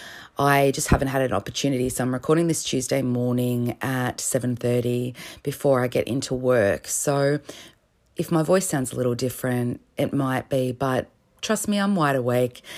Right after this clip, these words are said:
<laughs> and ready to talk about this case. Just a couple of quick things before I get into this. Um, this week in true crime, I didn't think that we'd follow up a week with the Golden State Killer pleading guilty to all charges,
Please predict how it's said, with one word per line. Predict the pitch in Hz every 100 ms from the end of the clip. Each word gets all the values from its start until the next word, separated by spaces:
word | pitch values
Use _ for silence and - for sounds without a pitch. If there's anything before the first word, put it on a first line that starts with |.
| -
<laughs> | -
and | 170 196 196 170 135
ready | 139 139 143
to | -
talk | - 131
about | 135 127
this | -
case. | - 135 127 - - - - - - -
Just | - 196
a | - 202 -
couple | 180 165 156
of | 139 -
quick | - 151
things | - 139 135 -
before | 135 131 127
I | 135
get | 127 131 -
into | 131 127 -
this. | 131 110 113 - - - - - - - -
Um, | 151 147 147 147 156 151 147 147 - - - - -
this | 139 -
week | 131 127
in | 127
true | - 123
crime, | - 190 208 214 220 226 - - - - - - - -
I | 143 143 139
didn't | 135 147 127
think | 151 143
that | 139
we'd | 139
follow | - 139 131 131
up | 131 127 - 147
a |
week | 131 131 123 -
with | 151 131 127 127 120 - - -
the | 139 127
Golden | 131 123 127
State | - 135 -
Killer | - 135 131
pleading | 131 127 131
guilty | 135 147 - 123
to | -
all | - 131
charges, | - 131 127 120 71 - 277 - -